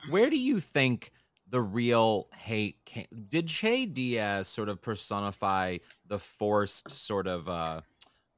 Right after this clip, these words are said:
uh, diversification of Sex and the City? Did, did that character sort of become the punching bag for all of the criticisms, really, for And Just Like That, for the changes, I think? 'Cause that's really where I'm at with it. I feel like they kinda got a raw deal,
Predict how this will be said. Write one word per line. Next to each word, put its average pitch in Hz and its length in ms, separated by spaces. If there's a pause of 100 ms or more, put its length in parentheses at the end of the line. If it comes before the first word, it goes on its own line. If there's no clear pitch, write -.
uh, 95 220
diversification 95 1200
of 95 280
Sex - 300
and 90 100
the 87 60
City? 87 380
Did, 98 300
did 123 180
that 170 240
character 127 480
sort 113 180
of 98 120
become 104 460
the 95 100
punching 95 420
bag 95 300
for 90 420 (480)
all 104 300
of 101 100
the 117 80
criticisms, 113 640
really, 113 260
for 110 200
And 104 120
Just 104 220
Like 101 180
That, 104 260
for 98 240 (220)
the 98 100
changes, 107 600
I 117 100
think? 123 220
'Cause 127 80
that's 151 200
really 175 240
where 127 220
I'm 98 260
at 80 200
with 76 180
it. 62 100
I 85 80
feel 127 200
like 123 280 (260)
they 110 100
kinda 127 320
got 92 200
a 85 60
raw 85 280
deal, 82 420